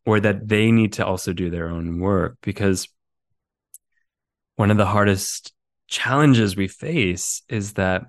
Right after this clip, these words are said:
as more and more people are addicted to drama, as we're seeing in an endemic of drama, is that it's contagious, that we have what's called secondary stress responses. So you, as the person around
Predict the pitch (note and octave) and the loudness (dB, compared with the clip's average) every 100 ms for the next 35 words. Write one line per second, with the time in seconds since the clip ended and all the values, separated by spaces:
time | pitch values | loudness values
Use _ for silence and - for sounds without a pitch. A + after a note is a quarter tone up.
0 | _ - A#2+ G2 F#2+ G#2+ G2+ G2+ G2 F#2 | _ -10 -4 -2 -2 -2 0 2 2 -2
1 | - G2 - - A2 F3+ A#2+ F2 - F2 | -4 -8 -6 -4 -4 -4 -6 -8 -8 -10
2 | - - F#2 - - C#3 _ _ _ _ | -10 -6 -6 -6 -8 -10 _ _ _ _
3 | _ _ - F#2+ F#2+ - G2 F2+ F2+ F2+ | _ _ -12 -8 -6 -2 0 0 0 0
4 | F2+ F2+ E2+ F#2 F2+ F2+ - - _ - | 2 2 2 2 0 -2 -6 -18 _ -20
5 | - _ G2+ F2+ F2 E2 F2 G2 - _ | -20 _ -12 -8 -6 -6 -6 -8 -12 _
6 | _ - G#2 - A2 G#2+ - - G2+ - | _ -6 -4 0 0 0 -4 -4 -4 -2
7 | F2 E2 E2+ - - _ _ _ _ _ | -4 -4 -10 -10 -12 _ _ _ _ _
8 | _ _ _ - G2 G2 F#2+ G#2 G2+ G#2 | _ _ _ -6 -2 -2 -2 0 0 2
9 | G#2 - F#2+ - - F2 F#2 F2 E2+ D#2+ | -2 -4 -8 -6 -4 -4 -2 -2 -2 -4
10 | - E2 E2 - E2+ - E2+ E2 - - | -4 -4 -6 -8 -10 -10 -12 -12 -14 -14
11 | - - G2+ G2 G#2+ A#2 A#2+ A#2+ A2 G2+ | -12 -6 -4 0 4 6 6 4 2 -4
12 | F#2+ G2 - F#2+ - G2 G2+ F#2+ F#2 F#2+ | -4 -8 -6 -6 -6 -6 -4 -4 -2 0
13 | G2 G2 G2 | 2 2 0